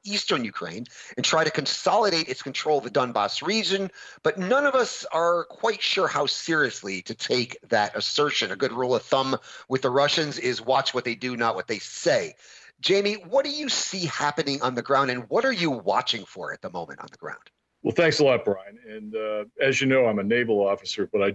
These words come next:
Speaker 2: do pay attention to the ground or the land domain and what's been happening here, uh, in Ukraine. I find, uh, the whole thing,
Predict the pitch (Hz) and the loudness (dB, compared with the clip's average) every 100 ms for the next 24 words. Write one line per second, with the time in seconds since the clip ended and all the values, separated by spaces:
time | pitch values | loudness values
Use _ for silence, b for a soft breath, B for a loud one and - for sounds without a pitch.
0 | - 135 139 131 131 117 110 117 107 - | 0 2 4 2 4 4 4 2 2 2
1 | 101 92 _ - 104 101 90 - 101 104 | 0 -4 _ -2 0 0 -2 -2 0 2
2 | 104 101 - 110 95 92 98 107 104 98 | 4 2 4 4 6 6 6 6 6 6
3 | 90 90 98 87 80 B B _ 95 98 | 4 4 4 2 0 B B _ 2 6
4 | 104 - 90 98 101 95 92 82 95 92 | 4 4 2 4 4 2 0 2 4 4
5 | 85 b b _ - 90 90 107 101 92 | 2 b b _ 2 4 6 6 4 4
6 | - 95 85 - 90 - 113 110 98 95 | 2 2 2 0 -2 2 4 4 4 6
7 | 90 87 - 92 110 101 110 104 90 | 6 4 2 4 4 6 4 2 0